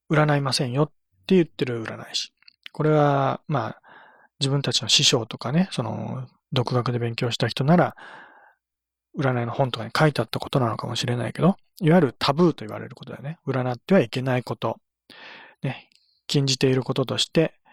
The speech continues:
人の生死、病気、あるいは、え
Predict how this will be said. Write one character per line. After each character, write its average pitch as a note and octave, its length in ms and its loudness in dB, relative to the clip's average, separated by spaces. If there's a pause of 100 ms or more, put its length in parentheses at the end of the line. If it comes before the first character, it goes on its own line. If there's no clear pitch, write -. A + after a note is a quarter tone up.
(320)
人 - 200 -6
の A#2+ 80 -6
生 B2 220 -2
死、 A2+ 180 -2
病 A2 180 -4
気、 A#2+ 300 -8
あ - 80 -2
る B2 100 -2
い A#2+ 60 -4
は、 - 300 -6 (160)
え A2+ 880 -10